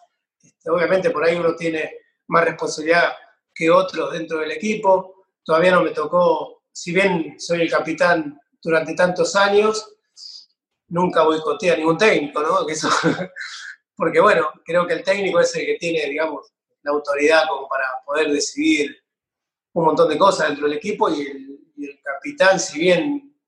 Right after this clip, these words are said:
el técnico se puede apoyar, pero no es, no es el, quien, quien vaya a decidir eso, ¿no? Así que, que, que, bueno, me gustaría el día de mañana, ten-, cuando tenga mi equipo y ese poder de decisión que tienen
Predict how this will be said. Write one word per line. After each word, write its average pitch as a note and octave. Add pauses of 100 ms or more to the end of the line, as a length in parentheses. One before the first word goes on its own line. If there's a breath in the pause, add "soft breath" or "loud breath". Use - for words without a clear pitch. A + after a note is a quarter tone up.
(140)
el -
técnico F3
se D3+
puede E3
apoyar, G3
pero C#3
no D#3
es, - (760)
no F3+
es E3
el, C#3+
quien, D3+ (140)
quien F3+
vaya F3
a D#3
decidir E3+
eso, G3
¿no? F3
Así D#3+
que, - (260)
que, - (320)
que, E3+
bueno, E3+
me D3
gustaría D#3 (1400)
el E3
día F#3
de F3+
mañana, E3+ (260)
ten-, E3+ (100)
cuando D3
tenga E3+ (120)
mi E3
equipo E3
y D3+
ese D#3+
poder E3
de D#3
decisión E3+
que D#3
tienen D3+